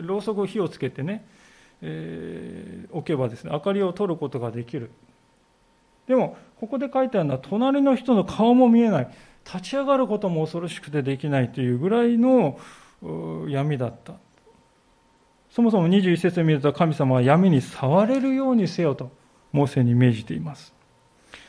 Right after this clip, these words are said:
明らかにですから、ただ単に太陽がですね、陰ったという、そういう次元ではない、えー、そういう次元とは違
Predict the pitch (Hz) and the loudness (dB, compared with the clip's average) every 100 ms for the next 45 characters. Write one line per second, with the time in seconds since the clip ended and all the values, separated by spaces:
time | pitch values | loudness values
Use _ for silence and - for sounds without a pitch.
0 | - - _ _ - 196 294 320 294 202 | -20 -20 _ _ -6 -2 -2 0 0 0
1 | 196 196 160 165 143 226 247 220 - 240 | -4 -6 -2 -2 -2 -4 -4 -4 -2 -2
2 | 208 - 226 214 165 135 127 143 131 151 | -2 -2 0 4 4 4 2 -2 -2 -2
3 | 170 165 139 135 123 120 - 269 240 139 | -2 -2 -2 0 -2 -2 -2 0 0 0
4 | 151 202 214 202 190 131 127 160 147 127 | 0 2 2 4 2 2 2 2 2 0
5 | - - - - _ - 165 175 175 - | -4 -16 -20 -20 _ -16 -12 -12 -12 -6
6 | 233 240 220 208 214 196 160 - | -2 -2 -2 -4 -2 -2 -4 -6